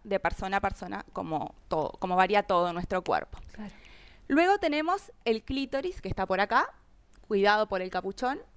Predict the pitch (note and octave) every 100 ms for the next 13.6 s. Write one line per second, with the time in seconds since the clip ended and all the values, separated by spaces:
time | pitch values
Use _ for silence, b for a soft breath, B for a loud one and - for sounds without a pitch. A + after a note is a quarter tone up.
0 | - - A#3 A3+ A#3+ A#3 - C4+ D4 D#4
1 | - A#3 - A3 A#3+ C#4+ B3 G#3 G3 F#3
2 | - G3+ F#3+ F3 F3 E3+ F3 - - -
3 | - - - A3+ A3 A#3 G#3+ F#3+ - B3
4 | C#4 A#3+ G3 - G#3+ A3 F#3+ F3 G3 E3+
5 | D#3+ - - B B B B B B B
6 | B B - - B3+ D#4+ D#4 A#3+ A3 F#3
7 | - - - - - - - - - -
8 | - - - - B3+ C4 D#4 D#4+ F#4 F#4
9 | G4 - - B3 C4 B3+ F#3+ E3 - -
10 | - A3 B3 D#4+ F#4 C4+ G3 A3 C4+ A3
11 | F3+ F#3 G3 G3+ G3 G#3 F3+ E3+ A#3+ B3+
12 | D4+ A#3+ F#3+ C4 C#4 - A#3+ A#3 A#3+ G3
13 | E3+ D#3 D3+ - - -